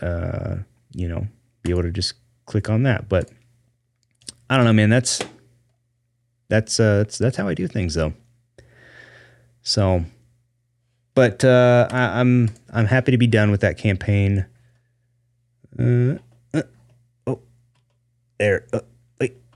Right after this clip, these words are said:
there we go. <laughs> Couldn't get myself back on the screen. So,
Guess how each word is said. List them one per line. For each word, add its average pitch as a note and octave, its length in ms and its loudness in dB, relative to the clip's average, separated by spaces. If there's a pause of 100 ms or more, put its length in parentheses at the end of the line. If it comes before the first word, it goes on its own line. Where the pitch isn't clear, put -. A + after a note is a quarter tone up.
(680)
there C#3+ 160 2
we A2+ 80 2
go. G#2 160 2 (580)
<laughs> B2 80 -4 (580)
Couldn't G2+ 180 -8
get G2 100 -4
myself F2+ 320 -6
back F2+ 180 -8
on - 60 -10
the - 60 -12
screen. - 300 -14 (840)
So, C#3+ 320 4